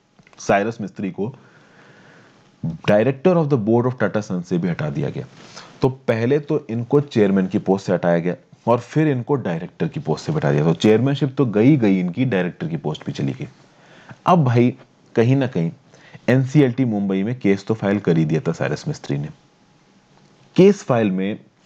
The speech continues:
एनसीएलटी मुंबई ने क्या बोला? एनसीएलटी मुंबई ने ये बोला है कि देखिए, अगर आपको, यहाँ पे समझिए, sets aside, एनसीएलटी Mumbai sets aside plea of the two investment firms of Cyrus Mistry family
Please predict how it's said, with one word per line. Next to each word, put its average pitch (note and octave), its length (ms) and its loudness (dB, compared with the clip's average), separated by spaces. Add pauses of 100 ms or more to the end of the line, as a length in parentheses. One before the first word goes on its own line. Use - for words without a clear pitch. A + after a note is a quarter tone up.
(140)
एनसीएलटी B2 440 2
मुंबई F#2 300 -4
ने E2+ 100 -6
क्या C#2+ 160 -12
बोला? C2+ 220 -12 (680)
एनसीएलटी F3+ 500 4
मुंबई C3 360 4
ने C3 100 4
ये A2 180 6
बोला F2 260 2
है G2+ 80 0
कि A2+ 120 2
देखिए, E2 340 -2 (2000)
अगर C#3+ 340 2 (100)
आपको, G#2+ 580 -4 (380)
यहाँ G#2+ 240 0
पे A2+ 80 -2
समझिए, D#2+ 380 -6 (2000)
sets E3+ 400 0
aside, B2+ 320 -2
एनसीएलटी C#3 380 2
Mumbai G#2+ 280 0
sets A#2+ 320 -4
aside G#2+ 260 -2
plea F#2+ 180 4
of G2 140 4
the G2+ 80 4
two G#2+ 240 2
investment F2+ 400 0
firms F2+ 240 0
of - 80 -12
Cyrus E2 200 0
Mistry F2 260 -4
family D#2+ 300 0